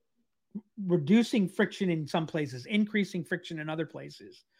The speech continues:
to provide nudges and guides and constraints and so forth, then that, that context comes in and alignment is the outcome, or, or the alignment is the byproduct.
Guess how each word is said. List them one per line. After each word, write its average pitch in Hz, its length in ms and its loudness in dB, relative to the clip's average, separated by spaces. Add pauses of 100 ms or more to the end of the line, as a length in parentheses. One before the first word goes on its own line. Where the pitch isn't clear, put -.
(300)
to 175 100 6
provide 170 560 6
nudges 151 480 0
and 139 180 -4
guides 147 420 0
and 135 140 -6
constraints 143 520 -8
and 127 100 -12
so 269 180 4
forth, 139 320 -2 (580)
then 185 520 10 (800)
that, 180 300 8 (260)
that 175 240 2
context 185 580 4
comes 151 300 -2
in 165 300 2
and 160 180 -2
alignment 156 640 2 (560)
is 147 180 0
the 143 100 -2
outcome, - 420 -4 (200)
or, 147 120 -4 (220)
or 151 120 -4
the 151 80 0
alignment 156 360 2
is 127 80 -6
the 117 80 -12
byproduct. 185 460 0